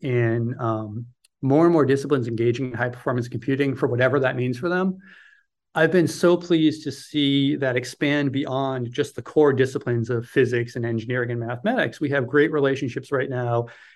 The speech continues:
with partners in art history, in fine arts, in sociology, in our public health and health sciences. One of the things that excites me is seeing the democratizing of technologies, where technology that was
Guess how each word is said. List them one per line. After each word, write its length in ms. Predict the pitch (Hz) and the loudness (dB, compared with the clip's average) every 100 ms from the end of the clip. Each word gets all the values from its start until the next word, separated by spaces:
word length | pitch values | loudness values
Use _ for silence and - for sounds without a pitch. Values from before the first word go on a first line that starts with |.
| _ | _
with 160 | 143 135 | 0 2
partners 480 | 135 139 127 123 123 | 0 0 0 0 -2
in 240 | 120 120 | -6 -4
art 200 | 123 117 | -4 -4
history, 920 | - 160 160 139 131 120 113 110 120 | 0 0 0 0 2 2 -2 -6 -8
in 240 | - 120 113 | -8 -6 -4
fine 320 | - 127 123 | -2 0 0
arts, 640 | 139 131 120 117 - - _ | 2 2 2 -4 -14 -20 _
in 80 | 110 | -6
sociology, 1200 | 151 135 - 123 147 151 139 117 127 120 113 117 | -2 -2 0 2 4 4 2 0 0 0 0 -2
in 120 | 123 | -4
our 80 | 120 | -6
public 280 | 117 131 127 | -4 -4 -2
health 240 | 143 127 | -2 -2
and 80 | 131 | -2
health 200 | 117 120 | -4 -6
sciences. 760 | - 156 165 151 151 120 117 - _ _ _ _ _ _ _ _ _ _ _ _ _ _ | -2 -2 0 0 0 0 -2 -6 _ _ _ _ _ _ _ _ _ _ _ _ _ _
One 300 | 175 156 180 | -2 4 4
of 60 | 185 | 4
the 40 | |
things 200 | 175 147 | 4 4
that 100 | 139 | 0
excites 420 | 135 - 135 131 | 0 0 0 0
me 260 | 139 131 139 | -2 0 0
is 220 | 123 - | -2 -2
seeing 260 | 143 131 135 | -6 -4 -4
the 80 | |
democratizing 760 | 120 120 127 123 - 120 117 117 | -4 -2 -2 -2 -6 -4 -6 -6
of 80 | 110 | -6
technologies, 800 | 117 127 110 110 123 107 110 - | -6 -4 -4 -4 -6 -12 -14 -2
where 180 | 135 131 | 0 0
technology 640 | 139 147 135 131 123 120 | -2 0 0 0 0 -2
that 120 | - | 0
was 640 | 139 147 147 143 135 - | 0 2 2 2 -2 -8